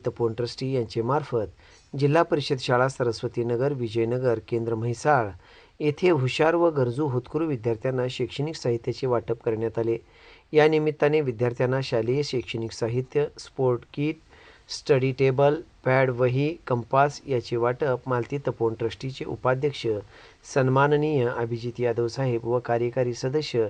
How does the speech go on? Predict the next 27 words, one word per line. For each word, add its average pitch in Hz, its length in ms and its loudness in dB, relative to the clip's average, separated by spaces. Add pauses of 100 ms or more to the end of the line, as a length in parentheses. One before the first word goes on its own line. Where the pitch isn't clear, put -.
(500)
सन्माननीय 143 640 4
संभाजी 127 480 0
भोसले 120 360 -4
साहेब 113 400 0 (640)
यांचे 139 500 2
शुभ 139 220 -4
हस्ते 127 300 -2
करण्यात 113 400 -4
आले. 113 200 2 (600)
शाळेतील 165 560 6
विद्यार्थ्यांना 135 600 0
एक 139 280 0
दर्जेदार 127 440 2
व 147 100 4
चांगले 127 360 -2
शिक्षण 127 500 -4
मिळाले 117 380 2
पाहिजे, 123 540 0 (400)
त्यांना 160 260 6
भौतिक 143 500 2
सर्व 131 360 0
गरजा 127 440 4 (680)
पूर्ण 131 260 0
झाल्या 123 340 2
पाहिजेत 139 480 2 (480)
या 147 100 6
हेतूने 127 720 0